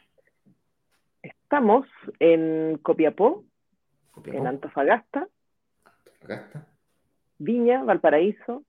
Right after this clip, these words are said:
Speaker 1: Concón, alrededores,
Speaker 2: Quinta región.
Speaker 1: digámoslo así.
Speaker 2: Quinta región, vale.
Speaker 1: Quinta región, sí. Y estamos también en Conce-, en, eh, Concepción.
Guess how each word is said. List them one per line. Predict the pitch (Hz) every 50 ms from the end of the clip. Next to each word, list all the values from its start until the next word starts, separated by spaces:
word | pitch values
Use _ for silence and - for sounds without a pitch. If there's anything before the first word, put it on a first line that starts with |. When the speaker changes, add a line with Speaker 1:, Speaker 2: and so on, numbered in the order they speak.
| _ _ _
Speaker 1:
Concón, | - 156 147 135 - - 208 220 254 294 _ _ _ _ _ _ _ _ _ _ _ _ _ _ _ _ _ _ _ _ _ -
alrededores, | - - 233 262 262 254 247 233 220 196 170 160 160
Speaker 2:
Quinta | 156
región. | 147
Speaker 1:
digámoslo | 139 147 143 160 151 143 -
así. | _ - - 220
Speaker 2:
Quinta | 165 - 170
región, | - - - - 202 -
vale. | 196 - - - -
Speaker 1:
Quinta | 190 175 - 175
región, | 156 160 - - 151 143 185 208 - - -
sí. | - 143 175 220 _ _ _ _ _ _ _ -
Y | 151 175 175 180 180 175 175
estamos | 175 180 - 190 190 202
también | - 208 190 185 185 190
en | 196 190
Conce-, | 180 - 180 180 _ - - -
en, | 156 165 165 165
eh, | 165 160 160 156
Concepción. | - 165 160 156 170 - - - 233 - 214